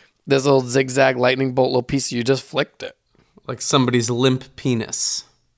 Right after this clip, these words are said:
Speaker 1: It was, yeah, it was like a limp penis shaped like a Cheeto mixed with a lightning bolt.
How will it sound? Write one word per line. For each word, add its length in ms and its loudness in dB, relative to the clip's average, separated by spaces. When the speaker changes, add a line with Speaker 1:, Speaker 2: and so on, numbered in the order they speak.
Speaker 1:
It 140 2
was, 340 0
yeah, 180 4
it 40 4
was 120 0
like 120 2
a 40 4
limp 300 2
penis 380 4
shaped 320 0
like 160 2
a 40 -2
Cheeto 400 2
mixed 360 -2
with 200 -4
a 120 0
lightning 520 -4
bolt. 440 -12